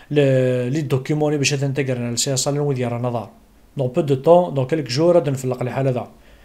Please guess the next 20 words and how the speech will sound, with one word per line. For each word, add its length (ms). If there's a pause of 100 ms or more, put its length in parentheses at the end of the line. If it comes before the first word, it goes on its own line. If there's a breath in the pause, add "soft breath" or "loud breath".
(880 soft breath)
باسكو 240
مالا 280
فغانا 300
راه 240 (760)
هذا 160
سيمين 500
نكون 280
دنيني 280
دي 160
فيريتي، 380 (140)
هاتي 220
دنيني. 360 (380)
يعني 140
زرا 180
بك 180
الطفارة، 580
زرا 160
بك 200
هذا 80
ولين 260